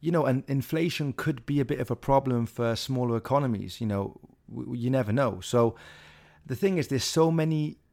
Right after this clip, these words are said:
developed markets trying to attempt to weaken their currencies against others so that exports are competitive globally. But with this, uh, currency devaluation and low interest rates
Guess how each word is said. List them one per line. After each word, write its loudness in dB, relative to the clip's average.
developed 2
markets 2
trying -2
to -4
attempt -6
to -4
weaken 0
their 4
currencies 0
against -2
others 0
so 0
that 0
exports -2
are 0
competitive -2
globally. 4
But 0
with 4
this, -2
uh, -2
currency 0
devaluation 4
and 0
low 4
interest -2
rates -2